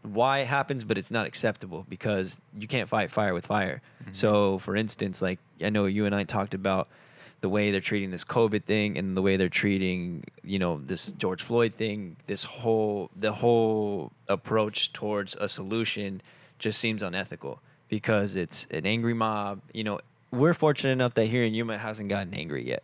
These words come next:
Speaker 2: Mm-hmm.
Speaker 1: but we see what's happening in the rest of the world, and anger is, seems to be people's solution.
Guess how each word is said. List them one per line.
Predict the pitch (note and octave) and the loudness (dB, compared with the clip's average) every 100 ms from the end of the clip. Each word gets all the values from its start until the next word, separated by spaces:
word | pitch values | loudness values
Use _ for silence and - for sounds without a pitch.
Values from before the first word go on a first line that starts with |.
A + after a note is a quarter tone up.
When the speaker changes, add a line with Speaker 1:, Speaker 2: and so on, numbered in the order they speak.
| - A2+ | -8 -12
Speaker 2:
Mm-hmm. | F#2+ F#2 | -10 -4
Speaker 1:
but | F#2+ | 0
we | F#2+ | 0
see | G#2 B2+ | 0 0
what's | A#2+ A2+ | -2 0
happening | A2 A2 G2+ F#2+ | 0 2 0 0
in | F#2 | 0
the | F#2 | 0
rest | G2 - | 0 -2
of | |
the | F2 | 0
world, | F#2+ G2 E2+ - | 4 4 2 0
and | D#2+ D2 | -2 -2
anger | G#2 A#2 A#2 G#2+ G2 | 0 0 0 0 -2
is, | - F#2+ F2 | -2 -4 -4
seems | - A2 - | -4 -4 -4
to | G2+ | -6
be | G2+ | -4
people's | F#2+ F#2 D#2+ | -4 -6 -6
solution. | - D#2+ E2+ A1 | -4 -6 -6 -8